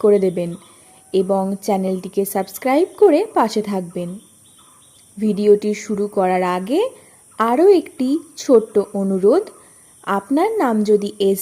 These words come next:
দিয়ে হয়ে থাকে বা আপনার প্রিয়জনের নাম, তাহলে নামটি নিচের কমেন্ট সেকশনে লিখে জানান। যদি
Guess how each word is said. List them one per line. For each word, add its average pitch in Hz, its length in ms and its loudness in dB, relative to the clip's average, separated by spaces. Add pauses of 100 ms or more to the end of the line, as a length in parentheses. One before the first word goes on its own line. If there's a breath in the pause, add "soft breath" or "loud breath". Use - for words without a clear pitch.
দিয়ে 196 220 -2
হয়ে 202 220 -2
থাকে 370 360 -2 (420 soft breath)
বা 262 180 2 (120)
আপনার 226 500 -2
প্রিয়জনের 196 680 -2
নাম, 208 200 -4 (500)
তাহলে 202 440 0
নামটি 208 520 0
নিচের 254 420 0
কমেন্ট 190 420 -4
সেকশনে 220 520 -4
লিখে 311 320 4
জানান। 165 380 -6 (2500 soft breath)
যদি 262 400 4